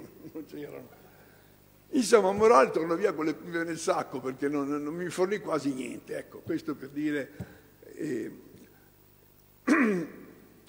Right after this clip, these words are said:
quindi il, eh, il segreto qual era? Che bisognava far girare la squadra. In un certo senso avevo ricreato un po' il quartetto di Tex, cioè Nick Ryder doveva essere la funzione di Tex,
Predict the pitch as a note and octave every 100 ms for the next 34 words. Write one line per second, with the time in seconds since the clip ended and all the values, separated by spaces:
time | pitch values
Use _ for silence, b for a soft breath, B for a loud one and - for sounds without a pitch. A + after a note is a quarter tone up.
0 | - - B3+ A#3 G3+ F3 F3+ F#3+ G3+ G3
1 | G3 F#3 F#3 F#3+ G3 G3+ G#3 C#3+ - A#3
2 | D4 - A3 G3 E3 D#3+ C#3+ C#3 C#3 C#3
3 | - - F#3+ G3+ A3+ D4+ E4 F3+ C#4+ B3
4 | F3 F3+ F3+ A3 A#3 B3+ G#3 G3 - D#4
5 | - F#3+ A#3+ - D4 D4+ C#4 - F3 D#3
6 | C#3 - D3+ F3 C4 G#3+ F#3+ F#3 A#3 F3+
7 | E3 - D#3 D#3+ E3+ B B B A3+ G#3
8 | G#3 A3 A#3 - F#3 F3 - A3 G3 -
9 | G#3 - F3+ E3+ F3+ G#3 - - - -
10 | - - E3 C#3 - - - - B B
11 | B F#3 G3+ A3+ A#3+ A#3 F3 D#3 F3 E3
12 | E3 E3 D#3+ D3 D3 E3 D3 E3+ D3+ -
13 | E3+ D#3 D3 - A3+ G#3 - -